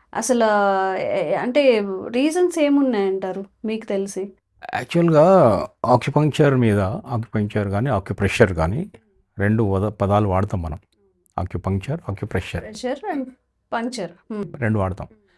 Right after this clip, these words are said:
Speaker 2: కానీ actually one and the same, డిఫరెన్స్ ఏం లేదు. ఆ, ఇది మీ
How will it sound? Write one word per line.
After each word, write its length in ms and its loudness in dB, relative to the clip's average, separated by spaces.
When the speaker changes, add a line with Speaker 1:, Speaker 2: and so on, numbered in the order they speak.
Speaker 2:
కానీ 200 -2
actually 300 0
one 140 4
and 100 4
the 140 0
same, 160 0
డిఫరెన్స్ 420 0
ఏం 140 0
లేదు. 320 0
ఆ, 640 2
ఇది 480 4
మీ 140 -2